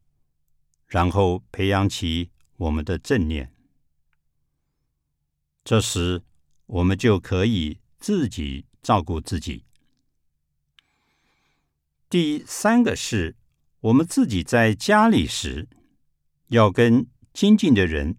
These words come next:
在一起。我们缺什么，就要跟具备这些内在素养、素质的人在一起。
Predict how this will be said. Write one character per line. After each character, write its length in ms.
在 240
一 160
起。 400
我 120
们 180
缺 280
什 180
么， 280
就 160
要 300
跟 420
具 320
备 360
这 220
些 380
内 340
在 420
素 380
养、 320
素 320
质 160
的 180
人 320
在 260
一 180
起。 380